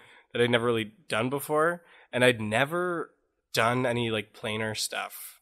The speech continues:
Like, everything's usually stayed in the Prime plane or it was on Earth, and, and, and so I re-, I wanted to do something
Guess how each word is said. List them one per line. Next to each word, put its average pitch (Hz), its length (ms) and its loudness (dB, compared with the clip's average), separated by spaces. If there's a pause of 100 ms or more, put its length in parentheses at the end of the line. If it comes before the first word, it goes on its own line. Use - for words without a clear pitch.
(140)
Like, 120 220 -4
everything's 131 720 0
usually 120 260 0
stayed 120 280 0
in 113 60 -8
the 107 80 -4
Prime 139 400 2
plane 131 540 2
or 104 180 -2
it 104 180 -10
was 131 120 -16
on 101 200 -10
Earth, 139 460 2
and, 104 140 -8 (500)
and, 123 160 -2
and 120 220 -2
so 123 120 -2
I - 20 0
re-, 113 280 -4
I 120 80 0
wanted 131 240 2
to 135 60 -6
do 127 200 0
something 117 580 -2